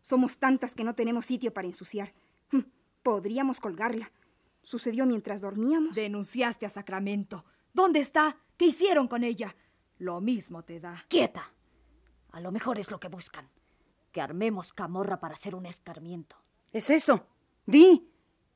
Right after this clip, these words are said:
Speaker 4: Si te queda un adarme de honradez, habla.
Speaker 2: ¿Qué le ha de quedar?
Speaker 4: Y ahora que la tenemos aquí, nos vamos a tener que estar calladas.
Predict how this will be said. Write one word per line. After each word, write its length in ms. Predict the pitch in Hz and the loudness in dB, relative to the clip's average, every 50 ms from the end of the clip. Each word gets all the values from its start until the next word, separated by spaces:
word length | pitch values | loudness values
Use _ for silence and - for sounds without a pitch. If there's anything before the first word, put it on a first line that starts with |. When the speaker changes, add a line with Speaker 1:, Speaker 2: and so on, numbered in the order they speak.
| _ _ _ _ | _ _ _ _
Speaker 4:
Si 180 | _ - 196 | _ -18 -18
te 160 | - - 156 | -12 -12 -10
queda 220 | - 208 208 220 220 | -4 -2 -2 0 2
un 60 | 214 | 0
adarme 340 | 190 180 208 233 233 240 208 | 2 4 4 4 4 4 2
de 80 | 208 | 2
honradez, 400 | 202 170 175 180 180 233 226 - | 0 2 2 2 2 2 2 6
habla. 400 | 226 240 247 277 269 254 226 - _ _ _ _ _ - | 6 6 8 8 4 2 2 -2 _ _ _ _ _ -10
Speaker 2:
¿Qué 240 | 349 277 208 208 214 | -10 -8 -8 -8 -6
le 120 | 214 202 | -4 -4
ha 80 | 196 190 | -4 -4
de 140 | 190 185 185 | -6 -8 -10
quedar? 320 | 185 175 170 175 170 196 - - - _ _ _ _ _ _ _ _ _ _ _ _ | -10 -12 -10 -12 -12 -14 -16 -20 -20 _ _ _ _ _ _ _ _ _ _ _ _
Speaker 4:
Y 80 | - 180 | -4 -2
ahora 200 | 190 226 247 233 | 0 0 0 0
que 80 | 220 | 0
la 100 | 196 190 | -2 -2
tenemos 320 | - 185 214 226 220 208 - | 0 0 -2 -2 -2 -4 -6
aquí, 340 | 180 - - 214 226 226 _ _ _ _ _ _ _ _ _ _ _ - | -10 -6 -4 -6 -6 -6 _ _ _ _ _ _ _ _ _ _ _ -12
nos 120 | 214 175 | -6 2
vamos 180 | 233 247 233 247 | 2 2 2 2
a 60 | 247 | 0
tener 200 | - 214 233 247 | 0 0 0 0
que 80 | - 330 | -2 0
estar 160 | - 254 220 | -2 0 2
calladas. 540 | 240 214 196 240 302 302 254 - - - | 2 4 4 4 4 2 0 -6 -12 -20